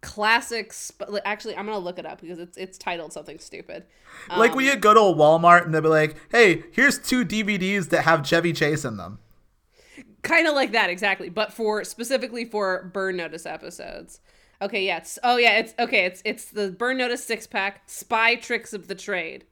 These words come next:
Speaker 1: And so it's episodes, I guess, that the, whoever curated this considered to be, like, iconic episodes for spycraft. But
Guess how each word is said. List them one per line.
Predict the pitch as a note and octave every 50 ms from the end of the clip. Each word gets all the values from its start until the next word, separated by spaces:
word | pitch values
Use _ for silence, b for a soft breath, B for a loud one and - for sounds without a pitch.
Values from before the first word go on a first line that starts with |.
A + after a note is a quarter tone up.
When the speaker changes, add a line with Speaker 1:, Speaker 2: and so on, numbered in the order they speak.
| b b b b b b b b b -
Speaker 1:
And | G3 G3
so | - G#3 G#3
it's | G#3 G#3 -
episodes, | A3+ A#3 A#3 B3+ C4 - C#4 B3 A#3+ A3+ A#3 -
I | G3+ G3 F#3+
guess, | F3+ E3+ - F#3+ F#3+ F#3 G#3 G#3+ - - - - -
that | F#3 G3 G3+ - F3+ F3+ D#3+
the, | G3 G3 F#3 F3+ F3+ F3 F3 F3 E3+ E3+ E3 D3+ - F#3
whoever | G3+ A3+ A3 G#3 G#3 G3 G#3+
curated | - - - - G3+ G3 G#3 G#3+ G#3 F#3 G3+ G#3+ F#3+ -
this | A3 A3 A#3 C#4 - - - b b b b b b b
considered | _ - F#3 F#3+ G3+ G3 - G3+ F#3 F#3+ G3 F#3+ F#3 F#3 F#3
to | - G#3+ F#3
be, | F#3 F3+ F3+ F3+ F#3
like, | F3+ F3+ E3+ E3 D#3+ D#3 D#3+ - _
iconic | - F3+ E3+ E3+ E3+ - - - G3+ F3+ F3+ F3+ F3+ F3+ F3+ D3+ - _ _ _
episodes | - F#3+ F#3 F#3 G3 F#3+ - G3+ F3+ F3 F3 E3+ E3 -
for | _ F#3+ F3+ E3 E3+ F3
spycraft. | - - - _ - E3+ F3+ F#3 - C4 B3 C4 D4 F4+ - - _ - b b b b C4 b
But | - A#3 E4 D#4+ - _